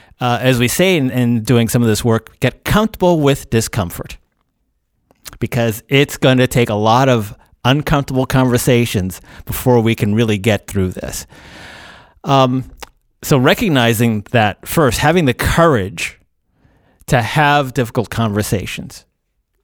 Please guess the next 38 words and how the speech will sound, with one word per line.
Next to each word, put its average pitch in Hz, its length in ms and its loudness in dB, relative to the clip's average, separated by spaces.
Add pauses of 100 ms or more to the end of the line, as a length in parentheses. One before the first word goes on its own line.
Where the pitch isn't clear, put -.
is, 107 480 0
is 107 360 -4
a, - 180 -12 (180)
a 98 40 -8
place 101 280 -4
to 101 60 -14
start. 95 400 -4 (1600)
Um, 131 400 0 (200)
also, 170 760 2 (200)
uh, - 180 -12
and 131 180 0
this 160 180 2
is 175 80 -4
something 147 280 0
I 131 80 0
try 139 160 -2
to 127 100 -2
do 131 120 0
with 120 120 0
the 120 120 0
N 110 80 0
double 104 200 0
A 101 60 -2
C 110 200 -4
P 190 320 0
and 131 80 0
anything 120 380 -2
I 151 160 -2
do, 117 300 0
is 117 280 -2
to 127 180 0 (480)
create 220 580 0 (800)
spaces. - 880 -2 (220)
We, 135 200 -4
we 143 80 2
talk 165 280 2
about 139 240 2
creating 117 480 -2